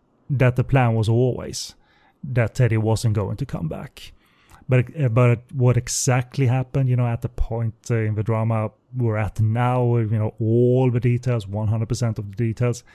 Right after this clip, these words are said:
we will never be able to form a full picture, even if quite a great picture is out there, because a body was never recovered. And there are theories that, uh, that, uh, Teddy Wang, uh, died this way ba-, based on what the kidnappers disclosed to the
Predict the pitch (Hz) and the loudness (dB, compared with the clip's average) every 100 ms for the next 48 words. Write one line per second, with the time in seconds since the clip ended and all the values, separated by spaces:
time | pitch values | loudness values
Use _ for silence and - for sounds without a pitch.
0 | - - - _ _ - 151 131 123 123 | -20 -20 -20 _ _ -18 -12 -8 0 4
1 | 123 127 123 131 123 120 113 110 113 120 | 6 8 8 8 6 4 2 0 0 0
2 | 107 - _ - 123 110 - - - - | 0 -4 _ 2 4 4 2 -2 -4 -8
3 | 123 117 104 104 92 - 135 - _ - | -4 -2 0 0 -2 -4 -6 -6 _ 0
4 | 110 92 - - 127 120 123 - - - | 2 0 -6 2 6 6 4 -2 -8 -6
5 | 90 - _ _ - 127 117 107 - - | -6 -8 _ _ -4 0 2 2 0 -4
6 | - 131 120 117 117 127 131 113 107 107 | -6 -2 2 4 6 6 8 6 4 4
7 | 120 117 95 - - 87 - - _ _ | 2 2 -2 -6 -10 -12 -14 -20 _ _
8 | - 143 117 117 101 123 113 107 - 107 | -2 2 4 4 4 4 4 2 0 -2
9 | - 107 98 95 - _ _ - 120 95 | 0 -2 0 -2 -6 _ _ -4 -2 0
10 | 104 - - 117 104 127 - 123 110 107 | -2 -4 -2 0 0 -4 2 4 4 2
11 | 101 101 98 95 101 _ _ _ _ _ | 0 -2 -2 -4 -6 _ _ _ _ _
12 | 165 131 110 104 98 120 107 104 104 120 | 2 4 4 2 -2 0 -2 -2 -2 0
13 | 110 113 107 120 98 - - 131 113 101 | 0 0 0 0 -2 -6 -2 0 0 0
14 | 117 - 110 - 110 101 110 | -2 -2 -4 0 -2 -2 -4